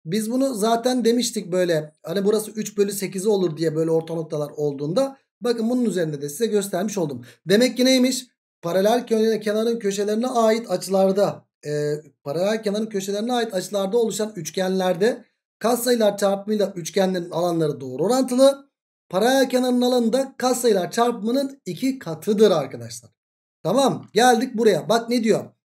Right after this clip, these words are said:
Burası üç K verilmiş, burası iki K verilmiş. E B'nin uzunluğu A iken burası da iki A verilmiş. Peki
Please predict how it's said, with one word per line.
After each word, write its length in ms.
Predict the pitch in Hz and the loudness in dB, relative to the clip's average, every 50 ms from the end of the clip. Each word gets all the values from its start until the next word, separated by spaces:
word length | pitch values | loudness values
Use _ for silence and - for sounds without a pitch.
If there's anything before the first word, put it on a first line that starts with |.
| _ _ _ _ _ _ _ _ _ _ _ _ _ _ _ _ _ _ _ - | _ _ _ _ _ _ _ _ _ _ _ _ _ _ _ _ _ _ _ 0
Burası 640 | 160 240 269 262 262 - 254 254 262 269 - _ - | 4 6 6 6 6 4 2 2 0 0 -4 _ -8
üç 220 | 226 233 233 - - | -6 -6 -6 -2 2
K 240 | 226 226 214 196 | 4 4 6 6
verilmiş, 500 | 190 190 190 196 202 220 247 240 - - | 6 4 2 2 0 0 -2 -4 -4 -2
burası 440 | 202 220 226 - - 226 233 240 233 - | 2 2 2 2 2 0 0 0 0 -8
iki 220 | 175 156 - - | -12 -12 -10 -2
K 240 | - 202 180 160 147 | 0 0 0 0 -2
verilmiş. 380 | 151 135 131 131 127 120 - - | -2 -4 -4 -6 -8 -10 -10 -8
E 140 | 165 185 185 | -6 0 2
B'nin 220 | 214 233 254 269 | 2 2 2 2
uzunluğu 440 | 262 247 208 208 208 202 196 185 185 190 | 0 0 2 0 0 2 2 0 0 0
A 200 | 185 196 220 247 | 2 4 4 4
iken 360 | 254 240 240 233 247 247 240 | 4 2 2 0 0 2 2
burası 260 | 226 220 214 214 214 | 2 2 2 0 -2
da 80 | 185 165 | -8 -10
iki 240 | - 170 - 233 208 | -10 -6 -2 0 2
A 180 | 208 233 226 | 2 2 4
verilmiş. 380 | 185 175 151 135 123 117 - - - | 2 2 0 0 -8 -10 -14 -4 -2
Peki 360 | 226 220 220 - 139 117 - | -2 0 0 -2 -6 -6 -8